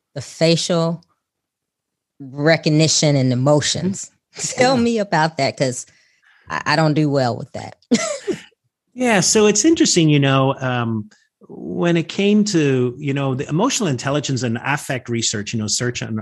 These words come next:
Speaker 2: on emotions is actually pretty recent. Um, up into the nineteen sixties, there really wasn't a lot of research done because that's not where psychology was. And so some of that initial research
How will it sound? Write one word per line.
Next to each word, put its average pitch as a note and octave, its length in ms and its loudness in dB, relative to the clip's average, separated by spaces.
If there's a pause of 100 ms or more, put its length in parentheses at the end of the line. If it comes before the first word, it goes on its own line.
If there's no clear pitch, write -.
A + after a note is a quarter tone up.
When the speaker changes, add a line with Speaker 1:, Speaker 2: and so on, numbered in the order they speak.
Speaker 2:
on A2 80 -4
emotions C3 420 0
is E3+ 140 0
actually D4+ 300 0
pretty D3+ 240 -2
recent. G#2+ 540 -4 (100)
Um, G#2+ 220 -6
up C#3 140 -4
into D3+ 220 -2
the C3 80 0
nineteen B2 340 2
sixties, A#2 440 -2
there C3+ 100 -2
really G#3+ 220 0
wasn't C3+ 260 -2
a G#2+ 60 -4
lot A2+ 240 -2
of G#2+ 100 -6
research A2 480 -6
done G#2+ 240 -2
because A#2+ 260 -4
that's A2+ 220 -4
not A#2 140 -4
where A2 100 -4
psychology G#2 640 -8
was. G#2+ 340 -8 (640)
And D3+ 160 2
so F#3+ 80 4
some B3+ 240 4
of C4 60 4
that E3 160 4
initial C#3 400 2
research B2 640 0